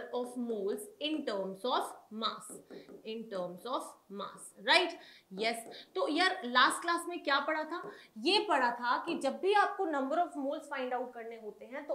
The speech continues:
आप कैसे find out करते हैं, Given कोई चीज जो होगी उसको divide करेंगे ना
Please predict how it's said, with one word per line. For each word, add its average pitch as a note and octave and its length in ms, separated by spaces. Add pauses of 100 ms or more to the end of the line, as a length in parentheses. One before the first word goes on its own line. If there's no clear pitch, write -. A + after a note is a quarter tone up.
(140)
आप C4+ 160
कैसे C4 220 (100)
find B3 180
out A3 180
करते G3+ 220
हैं, G#3+ 300
Given G4 300 (480)
कोई D4+ 220 (160)
चीज B3+ 340
जो C4 100
होगी A#3+ 380
उसको D4+ 220
divide B3 400
करेंगे D#4 220
ना A4 80